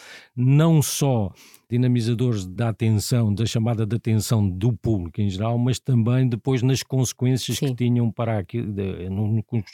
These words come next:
Speaker 1: com, com os seus resultados. E, portanto, eu penso que há, há uma dificuldade das duas, das duas partes. Evidentemente, o P R R tem previsto duzentos e cinquenta e dois milhões de euros para o mar diretamente.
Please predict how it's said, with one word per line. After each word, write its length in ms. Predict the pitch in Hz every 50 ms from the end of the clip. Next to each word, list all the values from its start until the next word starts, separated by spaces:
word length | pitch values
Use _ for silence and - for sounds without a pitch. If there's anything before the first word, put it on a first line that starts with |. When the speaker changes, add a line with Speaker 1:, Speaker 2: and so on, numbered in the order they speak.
| -
Speaker 1:
com, 220 | _ - 113 107 98 - - - - -
com 100 | _ - 123
os 80 | 110
seus 180 | - 143 131 110
resultados. 460 | 95 98 101 92 - 90 82 82 87
E, 80 | 120 131
portanto, 400 | - - - 170 170 151 - 147 - - - - - -
eu 100 | 139 139
penso 260 | - - 170 147 -
que 160 | - - 156 147
há, 320 | 147 147 143 135 131 135 -
há 160 | 135 131 127
uma 160 | 127 127 127 127
dificuldade 800 | 107 - - - 131 - - 113 101 107 123 131 127 120 113 120 120 120 117 113 110 110 107 107 107
das 220 | 98 98 110 104 87
duas, 360 | 98 113 110 113 107 101 95
das 160 | 90 101 107
duas 200 | 98 117 107 92
partes. 380 | - - 90 - - - - - - _ _ -
Evidentemente, 400 | 135 135 156 151 135 156 143 110
o 60 | -
P 140 | 113 - 139
R 280 | 131 120 104 98 101 110
R 240 | 123 120 107 101 107 - _ - - - - - - _ _
tem 360 | - 120 120 117 117 117 110
previsto 440 | 95 - 110 101 95 117 - - 104
duzentos 260 | 90 110 120 107 -
e 80 | 117 101
cinquenta 380 | - 110 98 120 113 101 127
e 40 | 117
dois 280 | 110 120 123 110 95 85
milhões 500 | 92 95 92 101 113 120 117 110 98 80
de 160 | 87 92 101
euros 400 | 113 117 117 110 110 104 101 -
para 220 | - - 120 120
o 40 | 117
mar 300 | 110 104 104 101 98 85
diretamente. 600 | 85 87 87 95 95 87 - 87 78 78 78 -